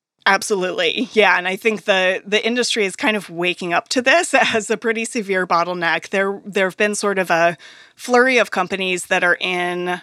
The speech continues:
um, I would say, R and D into sort of early pilot scale phase, uh, and then relatively few partners or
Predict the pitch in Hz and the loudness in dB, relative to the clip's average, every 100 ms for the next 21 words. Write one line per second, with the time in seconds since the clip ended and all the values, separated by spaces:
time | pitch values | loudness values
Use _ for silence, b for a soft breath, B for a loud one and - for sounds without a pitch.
0 | _ 185 165 165 165 165 175 175 190 175 | _ 2 2 2 -2 -2 -2 0 0 2
1 | 196 196 196 175 185 185 185 175 180 180 | 2 0 -2 -6 -8 -6 -6 -4 -6 -6
2 | 196 175 175 - 175 165 - - - - | -4 -4 -6 -6 -6 -6 -8 -10 -8 -2
3 | 208 202 196 - 170 170 190 - 226 208 | 0 0 -2 0 0 0 -2 -4 0 2
4 | 220 - 220 254 339 339 - B B B | 2 0 -2 -2 -4 -10 -16 B B B
5 | B - 180 175 - 196 190 185 180 170 | B 4 6 4 2 -2 0 0 0 -2
6 | 185 196 247 247 220 196 185 - 190 185 | 0 2 0 -4 -4 -4 -4 -6 -2 2
7 | 185 185 - 202 202 196 185 185 185 - | 2 -2 -2 -4 -2 -2 -2 -2 -4 -6
8 | 196 180 170 175 | -4 -2 0 0